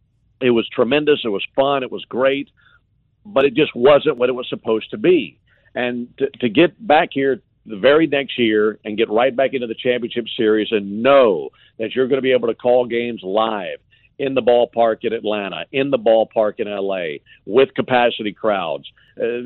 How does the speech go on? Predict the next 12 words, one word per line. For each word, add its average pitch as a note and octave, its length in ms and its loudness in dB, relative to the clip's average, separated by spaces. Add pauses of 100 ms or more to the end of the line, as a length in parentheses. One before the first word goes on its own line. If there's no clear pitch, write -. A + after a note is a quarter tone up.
(160)
th-, C#3 140 2
it's B2 240 -4
so F3+ 180 6 (140)
satisfying D3+ 600 2
to A#2 80 -4
me C#3 220 -6
knowing C3 400 -2
that A#2+ 100 -2
I'll A#2 100 -4
get A#2 160 -6
the A2+ 120 -4
opportunity A#2 560 -4